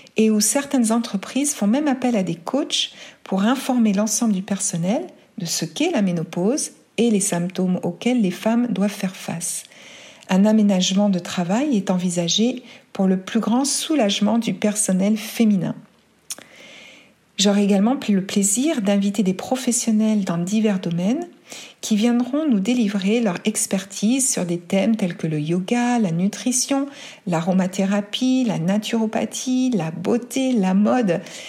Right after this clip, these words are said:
Bref, des sujets qui t'aideront à traverser la transition de la ménopause sereinement et de vivre une merveilleuse renaissance. Maintenant, il est temps que je t'en dise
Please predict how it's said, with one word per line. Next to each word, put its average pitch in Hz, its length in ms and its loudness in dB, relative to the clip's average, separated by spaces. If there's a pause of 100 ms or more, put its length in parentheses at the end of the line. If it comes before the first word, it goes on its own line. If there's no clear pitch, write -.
(440)
Bref, 262 280 2
des 226 100 2
sujets 240 460 0
qui 196 240 -4 (220)
t'aideront 233 500 2
à 190 140 0
traverser 220 600 -2
la 180 120 -2
transition 220 600 0
de 175 60 0
la 180 100 0
ménopause 202 680 2
sereinement 185 880 0 (400)
et 208 140 4
de 185 100 4
vivre 202 380 2
une 170 200 0
merveilleuse 196 920 2
renaissance. 170 1040 -2 (1800)
Maintenant, 202 480 2
il 330 180 2
est 190 200 0
temps 339 220 0
que 226 100 0
je 196 120 2
t'en 233 180 0
dise 208 280 0